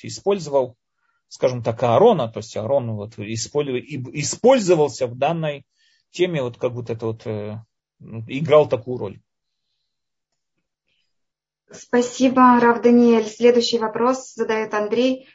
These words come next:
Speaker 2: Почему Господь хотел убить Моисея?
Speaker 1: Когда?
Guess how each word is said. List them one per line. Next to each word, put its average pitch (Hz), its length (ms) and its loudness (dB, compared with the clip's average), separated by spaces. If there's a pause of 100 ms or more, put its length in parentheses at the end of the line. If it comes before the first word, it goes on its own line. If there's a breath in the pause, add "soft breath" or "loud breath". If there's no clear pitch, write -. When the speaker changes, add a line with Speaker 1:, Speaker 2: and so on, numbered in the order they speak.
Speaker 2:
Почему 233 440 -4
Господь 254 400 -4
хотел 233 360 -4
убить 240 360 -6
Моисея? 196 680 -4 (2000)
Speaker 1:
Когда? 117 540 -2